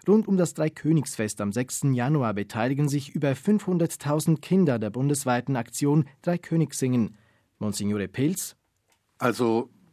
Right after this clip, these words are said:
Speaker 2: wir Erwachsenen meinen ja manchmal, wir wüssten, was für die Kinder gut ist und, äh, wir müssten für die Kinder, äh, was tun und für sie denken. Aber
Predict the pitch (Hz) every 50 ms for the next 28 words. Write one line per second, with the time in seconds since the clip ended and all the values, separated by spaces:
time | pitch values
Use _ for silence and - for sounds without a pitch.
0 | _ _ - 120 123 123 110 104 127 139 - - 147 127 107 104 117 131 139 123
1 | 123 110 101 107 110 113 - - 127 110 101 98 110 113 104 101 131 127 - -
2 | - - - 131 110 107 107 - - - 113 107 95 - - 117 107 101 101 90
3 | 85 80 78 - - - 117 131 135 135 143 135 120 - - - 110 92 90 -
4 | 110 101 101 95 87 98 107 104 117 117 - - - - - - - 127 131 127
5 | 127 110 - - 139 135 131 123 127 123 120 117 - - - - - - _ -
6 | 101 104 113 110 98 - - - 127 123 123 120 104 - - 131 123 107 113 104
7 | - 110 107 113 123 113 - 107 110 104 104 110 104 101